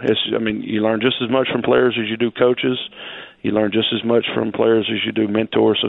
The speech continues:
sometimes you just have to listen and not hear. Uh, and sometimes I think we, uh, as people, have a hard time with that.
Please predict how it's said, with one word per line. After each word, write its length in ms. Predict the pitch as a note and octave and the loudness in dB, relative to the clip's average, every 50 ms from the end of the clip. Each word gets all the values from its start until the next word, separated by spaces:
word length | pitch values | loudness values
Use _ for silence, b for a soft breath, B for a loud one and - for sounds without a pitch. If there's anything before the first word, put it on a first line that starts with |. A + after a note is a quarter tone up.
| - - | 0 -2
sometimes 380 | C3+ C3+ C3+ D3 C#3 C3 A2+ | -2 0 0 0 0 2 0
you 80 | A2+ A#2+ | -2 -4
just 180 | A#2 A#2 A2 - | -4 -4 -2 0
have 180 | A#2+ A#2+ - - | 0 0 0 -2
to 100 | - G#2 | -2 -2
listen 560 | G2+ G#2 A#2 B2 A2+ - - F#2+ F#2+ G2+ - B B B B B B B B B B - | 2 2 4 2 2 0 -2 -4 -6 -6 -10 B B B B B B B B B B -2
and 120 | A2 G#2+ | 0 0
not 240 | A2+ A#2 A#2+ A#2 - | 0 0 0 -2 -4
hear. 520 | - - C3 B2+ A#2 G2+ G2 F#2+ F#2 - b b b b b b b b - | -2 0 2 4 4 4 4 2 0 -6 b b b b b b b b -6
Uh, 340 | - D#2 D2 - - - A#2 | -2 -2 0 0 0 0 0
and 140 | A#2 A#2 - | -2 -2 -2
sometimes 460 | D3 D3 - - D#3 D3 C3+ B2 C3+ | -2 0 2 2 2 2 2 0 0
I 80 | C#3 | 0
think 240 | B2+ - D3 D3 C3+ | 2 2 0 -2 0
we, 320 | C3 C#3 C#3 C#3 C3+ C3+ C3+ | 0 2 2 2 4 4 4
uh, 260 | C3 C3 C3 C3 B2 - - - - - _ - | 4 4 4 2 0 -2 -6 -14 -18 -20 _ -6
as 200 | - C#3 C#3 B2+ - - | -4 -2 -2 -2 -4 -2
people, 400 | - E3+ F3+ E3+ - C3 A#2+ B2 | 0 0 0 2 2 2 2 2
have 180 | A2+ B2 B2+ A#2+ | 2 0 0 2
a 40 | A#2 | 2
hard 200 | B2+ C3+ C3 - | 2 2 2 0
time 240 | - C#3 C#3 C3 A#2 | 0 -2 -2 -2 -2
with 100 | G2+ F#2+ | 0 2
that. 180 | G2 F2 - | 0 0 0